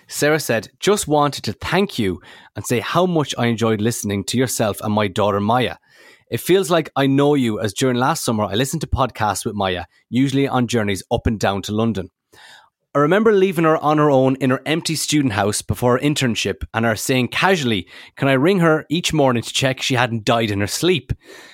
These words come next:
That was when she was in her over fact hunting stage about diabetes. I said to make a joke that would be more likely her battery would be dead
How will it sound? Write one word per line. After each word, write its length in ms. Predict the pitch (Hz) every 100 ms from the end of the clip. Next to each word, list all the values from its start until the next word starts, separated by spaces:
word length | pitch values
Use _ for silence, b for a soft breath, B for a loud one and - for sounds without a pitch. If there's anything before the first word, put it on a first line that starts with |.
| B B
That 180 | - 170
was 180 | 185 147
when 320 | 160 147 135 -
she 160 | -
was 180 | 120 117
in 200 | - 131
her 160 | 117 127
over 320 | 143 160 156
fact 360 | - 151 131 -
hunting 500 | 139 139 127 107 98 B B B
stage 480 | - 131 117 101
about 300 | - 107 107
diabetes. 640 | 117 107 98 104 90 85 - _ _ b b -
I 80 | 143
said 340 | - 185 196 -
to 100 | 160
make 220 | 160 135
a 40 | 131
joke 460 | 135 143 113 - B B B B
that 100 | 139
would 80 | 135
be 100 | 131
more 200 | 139 165
likely 300 | 165 160 135
her 120 | 123
battery 500 | 113 143 170 - 135
would 160 | 117 98
be 100 | 107
dead 400 | 90 101 95